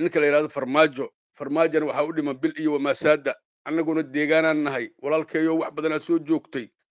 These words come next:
Waxaa Ilaahay igu og yahay iyo rasuulkiisii, haddii sanay la waayo, inaadan agaasimo ahaahayn. Waxaa Ilaahay igu og yahay iyo rasuulkiisii inuusan Farmaajo xildhibaan kaa dhigi karin. Annagaa kaa dhigi karna. Annagaa xildhibaan ku sii karna.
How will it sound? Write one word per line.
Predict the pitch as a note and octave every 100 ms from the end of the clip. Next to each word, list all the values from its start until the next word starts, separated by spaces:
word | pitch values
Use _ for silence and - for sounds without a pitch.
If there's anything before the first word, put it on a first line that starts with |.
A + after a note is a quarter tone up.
| _ _ _ -
Waxaa | A#2 D#3+
Ilaahay | D#3+ E3+ D3+
igu | D3 E3
og | F3+
yahay | D#3+ D3
iyo | D#3+
rasuulkiisii, | D3+ - F3+ D3+ E3+ C#3+ C#3 -
haddii | C3 D3+
sanay | D3 E3+ F3
la | F3+
waayo, | F3 E3+ D3+ C#3+ A#2
inaadan | D#3+ E3+ E3+
agaasimo | D3 C#3+ C3+ D3
ahaahayn. | C3+ C#3 C3+ A2+ - _ _ _ _ _
Waxaa | C3 A#2+ F3+
Ilaahay | D3+ G3 F3+ E3
igu | D#3 D#3+
og | F#3
yahay | E3+
iyo | F3 D3
rasuulkiisii | - A#3 - F#3 D#4 -
inuusan | G3 F#3 F3 D3
Farmaajo | C#3+ D3 E3+ D3
xildhibaan | C3+ D3 D3+
kaa | C#3 C3
dhigi | D3+
karin. | C3 C3 _ -
Annagaa | C3+ D3+ E3+
kaa | D#3 D3
dhigi | D3+ E3
karna. | C3+ B2 A2+ - _ _ -
Annagaa | D3 D#3 E3+ -
xildhibaan | D3+ E3+ -
ku | B2+
sii | E3 E3
karna. | - A#2+